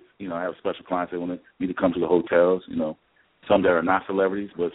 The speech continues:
still, you know, they can, they can afford that type of service as well. Um, I come out,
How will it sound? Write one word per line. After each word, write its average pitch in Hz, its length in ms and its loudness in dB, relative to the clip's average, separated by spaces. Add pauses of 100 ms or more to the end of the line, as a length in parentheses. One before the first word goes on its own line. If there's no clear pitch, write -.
still, 92 320 2
you 104 100 -6
know, 85 140 -2
they 82 120 -2
can, 80 320 -8 (440)
they 90 80 2
can 90 120 2
afford 95 340 6
that 92 180 4
type 90 180 2
of 95 120 -10
service 92 320 0
as 80 120 -8
well. 98 300 0 (140)
Um, 87 380 0
I 95 240 -4
come 117 160 4
out, - 180 2